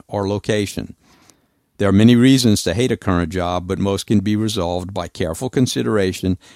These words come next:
and application of the five treatment pathways for an unhealthy career. Employers generally will work with valued employees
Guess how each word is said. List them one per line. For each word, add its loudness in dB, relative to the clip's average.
and 0
application -2
of -2
the -8
five -6
treatment 0
pathways -2
for -6
an -2
unhealthy -2
career. -6
Employers 0
generally 4
will -4
work -2
with -4
valued -2
employees -2